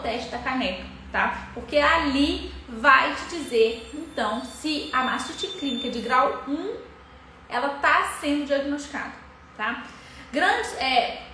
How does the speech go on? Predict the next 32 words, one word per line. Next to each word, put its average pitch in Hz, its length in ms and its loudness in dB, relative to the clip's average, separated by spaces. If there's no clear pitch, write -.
muitas 381 400 2
propriedades 311 680 0
rurais 240 340 0
que 269 80 -2
a 240 40 0
gente 277 220 -4
trabalha, 233 600 2
que 269 280 0
você 240 280 0
chega 226 680 4
e - 100 -8
tem 330 160 -2
uma 359 140 0
C 330 140 -4
C 277 120 -6
S 233 340 0
elevada, 233 720 4
tá? - 300 0
Setecentos 294 800 -2
mil, 262 400 -4
oitocentos 269 800 -2
mil, 240 220 -2
novecentos 254 640 -6
mil, 262 260 -2
uma 466 380 2
das 440 340 2
coisas 262 500 0
que - 80 -6
a 254 60 -2
gente 254 240 -4
pode 277 380 0
pensar 254 800 -6